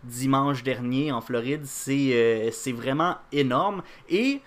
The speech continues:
le parc à Orlando, le, le parc Disney World, a quand même pris la décision de réouvrir. On se souvient qu'au mois de mai, on avait annoncé, euh, du côté de Disney qu'on allait réouvrir et tout. Et on a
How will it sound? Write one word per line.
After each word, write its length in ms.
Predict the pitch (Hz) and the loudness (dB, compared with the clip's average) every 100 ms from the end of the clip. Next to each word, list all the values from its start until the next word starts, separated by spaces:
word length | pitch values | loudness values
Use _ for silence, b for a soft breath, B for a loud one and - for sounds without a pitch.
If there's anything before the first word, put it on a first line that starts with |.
| B | B
le 200 | 139 139 | 2 4
parc 460 | 135 - 196 - - | 4 2 2 0 0
à 160 | 131 | 2
Orlando, 640 | 127 127 120 120 139 165 175 B B | 2 2 0 0 0 0 -2 B B
le, 240 | 120 120 117 | 0 2 2
le 100 | 117 | 0
parc 320 | 143 147 131 | -2 -4 -6
Disney 340 | 117 131 135 | -4 -4 -2
World, 340 | 117 131 151 131 | 0 2 2 2
a 100 | 147 | 0
quand 180 | 147 185 | 2 0
même 180 | 220 220 | 0 -2
pris 120 | 233 | -2
la 80 | 175 | -2
décision 480 | 139 135 135 165 180 | -2 -4 -4 -4 -2
de 160 | 131 | 0
réouvrir. 720 | 120 175 196 127 110 117 170 175 B B | 0 0 -2 -2 -2 -2 -2 -6 B B
On 120 | 131 | -8
se 100 | - | -6
souvient 320 | 139 127 151 | -8 -4 -4
qu'au 220 | 165 147 131 | -2 -2 -2
mois 360 | 123 131 139 | -2 0 0
de 180 | 127 120 | 0 -2
mai, 420 | 117 120 143 175 B B | 0 0 0 -2 B B
on 180 | 113 120 | -6 -2
avait 180 | 117 123 | 0 2
annoncé, 760 | 131 131 120 - - 147 147 131 | 0 0 -4 -6 -6 -4 -2 0
euh, 360 | 117 113 113 | 0 0 -2
du 100 | 113 | -4
côté 240 | - 123 147 | -8 -6 -4
de 60 | |
Disney 320 | 123 117 139 | -4 -2 -4
qu'on 160 | 139 120 | -2 -4
allait 180 | 113 120 | -2 -2
réouvrir 560 | 120 123 113 127 139 | -2 -4 -4 -2 -2
et 80 | 113 | -4
tout. 300 | - 165 208 | -6 -4 -2
Et 80 | 127 | 0
on 160 | 139 | 0
a 80 | 156 | 0